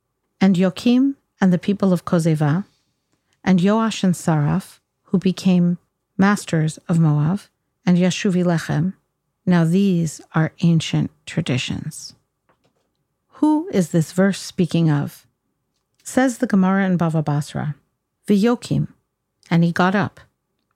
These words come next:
v'anshe Chozeva, people who betrayed, "Yoash and Saraf." Yoash, one who despairs, "Saraf,"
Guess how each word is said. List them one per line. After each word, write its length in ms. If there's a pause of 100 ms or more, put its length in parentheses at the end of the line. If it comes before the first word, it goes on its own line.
v'anshe 440
Chozeva, 640 (420)
people 340
who 120
betrayed, 720 (500)
"Yoash 680 (100)
and 140
Saraf." 760 (480)
Yoash, 720 (420)
one 200
who 120
despairs, 1000 (340)
"Saraf," 920